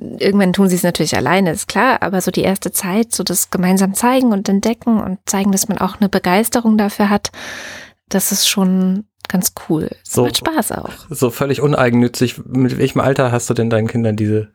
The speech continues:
Speaker 2: diese, diesen Gameboy geschenkt? So?
Speaker 1: Äh, das ist bestimmt vier, fünf Jahre her.
Speaker 2: Nee, das
Speaker 1: Mein
Speaker 2: meine ich nicht. Also
Speaker 1: ältestes
Speaker 2: wie alt
Speaker 1: Kind
Speaker 2: waren die
Speaker 1: ist,
Speaker 2: dann?
Speaker 1: genau, mein ältestes Kind ist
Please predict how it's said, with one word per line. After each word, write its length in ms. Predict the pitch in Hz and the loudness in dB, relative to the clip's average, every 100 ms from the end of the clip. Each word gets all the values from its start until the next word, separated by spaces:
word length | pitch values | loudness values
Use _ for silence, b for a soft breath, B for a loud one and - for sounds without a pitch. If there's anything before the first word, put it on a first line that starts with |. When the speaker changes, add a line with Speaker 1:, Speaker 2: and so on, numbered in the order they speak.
| _ | _
Speaker 2:
diese, 300 | - 110 110 | -10 -6 -6
diesen 260 | 110 110 107 | -6 -4 0
Gameboy 260 | 107 107 107 | 0 0 -2
geschenkt? 360 | 113 123 135 - | -2 -4 -6 -10
So? 180 | 139 151 _ _ _ _ _ _ _ _ _ | -12 -12 _ _ _ _ _ _ _ _ _
Speaker 1:
Äh, 60 | 330 170 190 170 151 B B B - | -2 -2 -2 -4 -8 B B B -12
das 220 | - 202 | -14 -10
ist 160 | - | -10
bestimmt 340 | 196 - 208 202 | -8 -4 -2 -2
vier, 160 | - | -2
fünf 220 | 202 208 - | 0 -2 -2
Jahre 300 | 185 214 233 | -2 2 2
her. 220 | 226 226 | 4 4
Speaker 2:
Nee, 120 | 131 | 4
das 120 | 143 | 2
Speaker 1:
Mein 60 | 143 | 4
Speaker 2:
meine 140 | 143 | 2
ich 60 | 123 | 2
nicht. 140 | 110 | 0
Also 140 | 107 117 | 0 0
Speaker 1:
ältestes 180 | 113 123 | 0 0
Speaker 2:
wie 40 | |
alt 100 | 113 | 2
Speaker 1:
Kind 140 | 233 123 | 4 2
Speaker 2:
waren 140 | 110 | 2
die 100 | 123 | 2
Speaker 1:
ist, 60 | 127 | 2
Speaker 2:
dann? 180 | 95 104 | 0 0
Speaker 1:
genau, 440 | 226 220 185 175 | 2 2 2 0
mein 180 | 185 180 | 0 -2
ältestes 440 | - 208 - - | -2 -2 -6 -8
Kind 180 | - 196 | -4 -2
ist 200 | 170 - | -2 -8